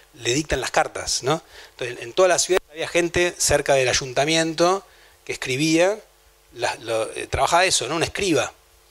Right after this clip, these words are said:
que escribía lo que, estos tinterillos, se le decía, ¿no? Lo que la gente le dictaba. Por ejemplo, entonces ahí hay peticiones, "Por favor, mi marido murió en la batalla de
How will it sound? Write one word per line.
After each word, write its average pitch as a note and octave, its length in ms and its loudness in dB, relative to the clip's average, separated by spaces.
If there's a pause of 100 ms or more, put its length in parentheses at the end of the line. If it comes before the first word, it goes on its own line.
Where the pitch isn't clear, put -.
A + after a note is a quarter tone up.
(280)
que A#2+ 80 -6
escribía F3 420 0
lo D#3 140 2
que, A#2 580 0
estos C3+ 220 -6
tinterillos, B2+ 720 -4
se A2+ 80 -6
le A2+ 80 -4
decía, A#2+ 240 -4
¿no? F3+ 120 -4 (520)
Lo A#2 160 -2
que A#2+ 100 -2
la A#2 80 -2
gente D#3 240 0
le C3+ 80 0
dictaba. B2 480 0 (500)
Por G#2 100 -10
ejemplo, A#2 300 -6
entonces C3+ 320 2
ahí D3+ 180 2
hay C#3 160 0
peticiones, C3 640 0
"Por D#3 180 2
favor, D#3+ 500 4 (440)
mi A#2+ 80 -6
marido C#3+ 380 2
murió C#3 220 2
en D3+ 60 2
la C#3 80 4
batalla C3 480 2
de C3+ 580 2